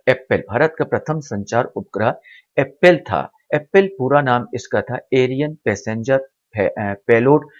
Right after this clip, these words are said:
experiment, Aryan passenger pilot experiment Apple, ये स्वदेशी निर्मित, अ, ये उपग्रह था। उन्नीस जून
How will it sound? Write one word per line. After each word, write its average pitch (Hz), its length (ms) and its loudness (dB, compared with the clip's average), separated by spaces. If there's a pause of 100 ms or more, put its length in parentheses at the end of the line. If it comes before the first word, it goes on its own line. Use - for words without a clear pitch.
(300)
experiment, 113 1000 0 (220)
Aryan 139 420 0
passenger 104 560 -2
pilot 113 500 -2 (100)
experiment 117 680 -2 (120)
Apple, 123 400 0 (340)
ये 165 80 4
स्वदेशी 156 720 -4
निर्मित, 120 360 -4 (100)
अ, 104 40 -2 (340)
ये 127 60 2
उपग्रह 117 460 -2
था। - 320 -8 (360)
उन्नीस 208 440 0
जून 165 200 -4